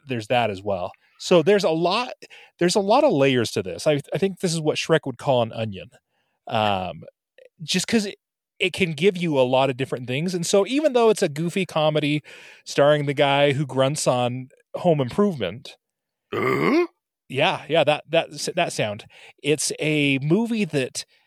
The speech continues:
Speaker 1: it's a movie that you can get a lot of things out of and is rewatchable for that. The, the special effects are not necessarily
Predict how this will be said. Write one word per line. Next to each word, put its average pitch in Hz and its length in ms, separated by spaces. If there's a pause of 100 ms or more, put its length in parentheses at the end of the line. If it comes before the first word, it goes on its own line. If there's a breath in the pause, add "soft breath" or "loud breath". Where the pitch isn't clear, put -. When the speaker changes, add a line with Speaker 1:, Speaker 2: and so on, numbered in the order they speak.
(140)
Speaker 1:
it's - 200
a 170 40
movie 220 260
that 165 140
you 170 160
can 139 760
get 165 220
a 160 40
lot 135 240
of 120 60
things 123 220
out 117 160
of 113 140
and 160 280
is 160 160
rewatchable 139 720
for 117 140
that. 120 160
The, 247 160 (300 loud breath)
the 190 80
special 208 320
effects 165 360 (100)
are 131 120
not 131 300 (360)
necessarily 165 720